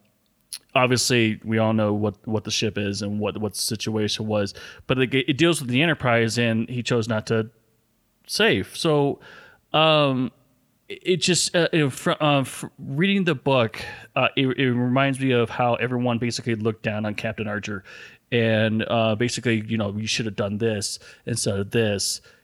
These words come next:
and saved those people's lives and whatnot." And I'm just, I was just thinking, it's like, maybe they could have, they could have, uh, gone from that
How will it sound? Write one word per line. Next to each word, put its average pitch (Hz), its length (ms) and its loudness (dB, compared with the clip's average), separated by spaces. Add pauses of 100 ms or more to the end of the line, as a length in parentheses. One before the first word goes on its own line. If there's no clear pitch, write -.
(160)
and 107 320 -2
saved 120 300 -2
those 113 140 -4
people's 113 320 -4
lives 117 440 2
and 110 140 0
whatnot." 107 440 -2
And 135 460 -2
I'm 139 260 2
just, 135 240 -2
I 135 120 0
was 127 100 -2
just 127 140 -4
thinking, 139 260 0
it's 117 140 -2
like, 107 140 0
maybe 123 240 0
they 127 140 0
could 127 200 -4
have, 120 140 0 (360)
they 123 120 0
could 131 180 -2
have, 113 160 -2 (100)
uh, 110 200 0
gone 120 280 0
from 110 200 -2
that 120 200 2